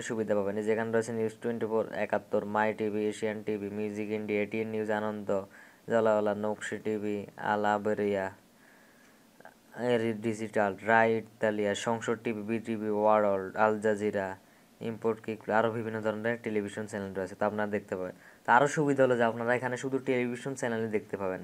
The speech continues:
না, আপনারা এখানে বিভিন্ন ধরনের বড় বড় নাটক, বিভিন্ন ওয়েব সিরিজগুলো দেখতে পাবেন। আর যদি এখানে আপনারা <clears throat> এই যে দেখতে পাবেন যে three, তিনটি line দেওয়া রয়েছে,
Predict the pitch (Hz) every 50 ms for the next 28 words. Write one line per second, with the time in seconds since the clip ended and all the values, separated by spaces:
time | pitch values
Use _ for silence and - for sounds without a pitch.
0 | 90 - - - - _ - - - - - - - - - 131 131 143 139 143
1 | 143 147 143 143 131 127 135 123 127 135 135 131 131 123 120 123 120 117 127 127
2 | 123 120 117 117 117 117 117 117 117 117 113 117 117 104 98 - - - - -
3 | - - - - - - - - - 123 120 117 117 120 123 120 117 113 113 110
4 | - - 120 113 117 113 110 113 117 117 107 104 107 101 - - 107 101 95 98
5 | 95 104 110 110 113 120 117 117 120 113 123 120 120 120 - 113 104 104 107 104
6 | - - - - - - - - - - - - - - - - _ _ _ -
7 | _ _ _ _ - - - 127 123 120 117 113 123 120 110 - 127 139 139 127
8 | 123 113 107 101 104 104 104 - - - - - - - - - - - _ -
9 | _ _ _ _ - - - - - 131 131 135 139 147 156 - - - 139 135
10 | 131 135 131 123 117 107 107 107 104 107 104 98 95 98 101 -